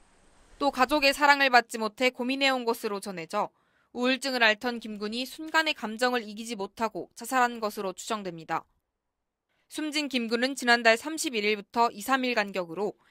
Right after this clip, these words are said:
에스엔에스 상태 메시지를 변경하며 자살을 암시했습니다.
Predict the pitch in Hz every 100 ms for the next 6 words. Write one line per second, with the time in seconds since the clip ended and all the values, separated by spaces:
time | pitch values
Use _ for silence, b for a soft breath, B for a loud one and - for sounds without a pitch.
0 | b b - 214 269 262 247 240 262 277
1 | 311 285 262 254 226 220 214 202 202 196
2 | 185 190 214 - 220 226 220 175 196 208
3 | 180 - 165 151 156